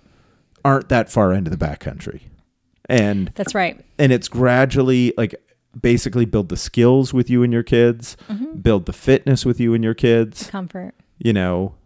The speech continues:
Speaker 1: understanding what they're capable of,
Speaker 2: Mm-hmm.
Speaker 1: you know, understanding what you're capable of. And just because it's such a fun thing. Um,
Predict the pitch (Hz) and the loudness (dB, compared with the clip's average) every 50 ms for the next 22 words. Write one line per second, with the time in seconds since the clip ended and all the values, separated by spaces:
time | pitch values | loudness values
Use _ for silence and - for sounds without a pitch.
0 | _ _ _ _ _ - 127 131 131 123 113 - 143 127 120 120 113 107 95 - | _ _ _ _ _ -2 -2 0 0 -2 -2 0 0 0 0 0 -2 -2 -2 0
1 | 104 98 - - 117 113 123 - - 135 120 135 123 127 123 123 123 127 127 120 | -2 -2 -2 -2 0 0 0 0 0 0 0 0 2 2 2 0 0 -2 -2 -4
2 | 131 - - - - 190 - - 202 196 190 190 196 208 _ - - 113 104 190 | -8 -14 -16 -14 -14 -14 -12 -10 -10 -10 -10 -10 -12 -14 _ -4 0 0 0 2
3 | 113 113 98 101 - 113 101 92 92 92 - - 95 113 120 - - 117 117 117 | 0 -2 -4 -4 -4 -2 -2 -2 -2 -4 -4 -2 -2 -4 -2 -2 -2 -2 -2 -4
4 | - 107 101 110 107 107 107 107 107 - - - 143 143 151 175 - - - - | -4 -6 -4 -2 -2 0 0 -2 -2 -4 -4 -4 -2 -2 -2 -4 -4 -8 -16 -20
5 | - - - _ - 170 - 190 151 - - 180 - - 190 190 - 226 202 - | -20 -20 -8 _ 0 4 4 4 4 0 -4 -4 -2 -2 -2 0 0 -2 -4 -4
6 | - - 127 123 135 139 135 123 - - 110 113 120 92 - - - - _ _ | -2 -2 0 0 2 0 -2 -2 -2 0 0 0 0 -2 -4 -8 -12 -18 _ _
7 | _ _ _ _ _ _ _ _ _ _ - 120 117 92 90 95 92 87 87 87 | _ _ _ _ _ _ _ _ _ _ -4 -2 0 0 0 -2 -4 -6 -6 -10
8 | 87 92 | -12 -14